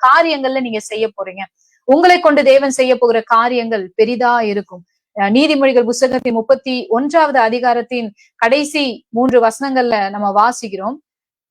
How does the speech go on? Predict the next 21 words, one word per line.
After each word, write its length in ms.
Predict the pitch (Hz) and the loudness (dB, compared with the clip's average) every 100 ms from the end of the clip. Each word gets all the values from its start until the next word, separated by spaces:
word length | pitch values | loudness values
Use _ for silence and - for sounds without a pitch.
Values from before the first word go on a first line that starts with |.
| _ _ _ _ 220 | _ _ _ _ -2
நீதிமொழிகள் 680 | 262 269 247 240 233 294 339 | 0 2 0 0 0 -2 -2
முப்பத்தி 680 | 233 240 277 277 277 269 - - | -6 0 0 0 -4 -4 -4 0
ஒன்றாம் 360 | 262 294 302 262 | 2 2 2 2
அதிகாரம், 400 | 220 220 202 190 | 0 0 -2 -2
கடைசி 460 | 226 254 262 269 | -2 0 -2 0
அதிகாரத்துல 640 | 247 226 240 240 226 240 247 | 0 0 0 0 0 -4 -2
கடைசி 420 | 220 254 254 254 | -2 -2 -4 -8
மூன்று 320 | 233 277 254 | -6 -4 -2
வசனங்களை 480 | 220 - 233 220 196 | -2 -4 -8 -6 -6
நம்ம 220 | 185 190 | -2 -2
வாசிக்கலாம். 400 | 208 214 214 220 | -2 -8 -2 0
"அநேக 380 | 269 381 427 392 | 0 0 0 0
பெண்கள் 420 | 370 285 302 285 | 0 -2 0 -2
குணசாலிகளா 680 | 226 262 302 294 277 269 262 | 0 -2 0 0 0 2 0
இருந்தது 480 | 233 233 247 240 208 | 0 -2 -2 -4 -4
உண்டு, 260 | 214 202 - _ _ _ | -4 -6 -8 _ _ _
நீயோ 360 | 226 277 320 | -2 2 4
அவர்கள் 340 | 349 277 262 240 | 6 4 2 0
எல்லாருக்கும் 760 | 220 247 311 349 370 - 339 277 | 0 0 0 2 2 0 -4 -2
மேற்பட்டவள்" 600 | 254 - 240 226 226 226 | -4 -4 -4 -2 -2 -2
என்று 480 | 208 208 214 196 | -4 -2 -2 -2